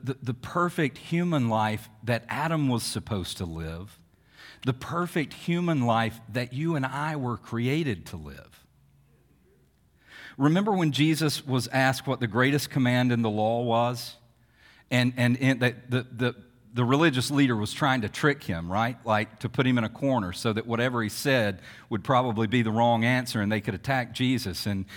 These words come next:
Jesus answered <laughs> incredibly, right? The greatest, the greatest command in Scripture is that you love God.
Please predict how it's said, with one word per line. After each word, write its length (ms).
Jesus 560
answered 560
<laughs> 460
incredibly, 800
right? 360
The 80
greatest, 580
the 60
greatest 460
command 400
in 100
Scripture 560
is 320
that 160
you 100
love 280
God. 360